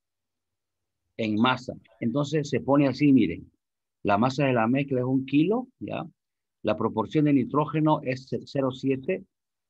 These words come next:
la proporción, la proporción de oxígeno es cero diez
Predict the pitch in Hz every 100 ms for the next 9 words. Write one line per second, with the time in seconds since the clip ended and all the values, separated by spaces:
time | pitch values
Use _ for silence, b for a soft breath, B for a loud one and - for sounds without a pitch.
0 | _ - 107 110 98 104 101 143 151 151
1 | - 110 101 104 98 98 147 143 131 -
2 | 147 147 151 151 107 - 131 127 120 127
3 | 151